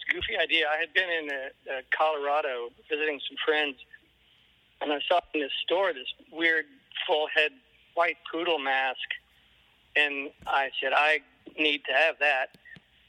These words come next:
And, um, then when it came time for that show, I just had this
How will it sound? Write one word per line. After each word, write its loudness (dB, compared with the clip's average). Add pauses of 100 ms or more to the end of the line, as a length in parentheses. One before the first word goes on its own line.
(140)
And, 2
um, -2 (640)
then 2
when 2
it -4
came 2
time -2
for -4
that 0
show, 2
I 0
just -4
had 0
this -4